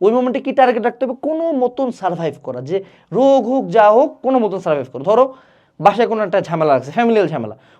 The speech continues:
ওই মোমেন্টে তুমি চাইলেও বেস্টটা দিতে পারবে না, ওই মোমেন্টে টার্গেট কি? এই টাইমটুকু পার হোক, ফ্যামিলিয়াল ইস্যুটা সলভ হোক, then I'll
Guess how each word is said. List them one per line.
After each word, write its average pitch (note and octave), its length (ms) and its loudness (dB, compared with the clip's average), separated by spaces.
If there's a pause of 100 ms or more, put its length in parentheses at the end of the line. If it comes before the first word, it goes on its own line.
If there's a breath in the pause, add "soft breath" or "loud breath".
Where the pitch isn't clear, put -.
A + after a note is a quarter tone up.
ওই B3 120 4
মোমেন্টে C4 340 2
তুমি B3+ 240 -4
চাইলেও C4+ 320 2
বেস্টটা A3+ 340 0
দিতে A3 220 -4
পারবে C#3 220 0
না, A#2 80 -12
ওই G3+ 120 -4
মোমেন্টে A#3+ 240 -4
টার্গেট A#3 240 -2
কি? D#4+ 140 -4 (380 soft breath)
এই C#4+ 220 6
টাইমটুকু A3+ 440 2
পার D#3 240 4
হোক, A#2+ 120 -8
ফ্যামিলিয়াল F#3 440 -4 (160)
ইস্যুটা F3 320 -8 (240)
সলভ G#3 260 0
হোক, - 160 -4 (360 soft breath)
then C4 140 8
I'll G3 240 4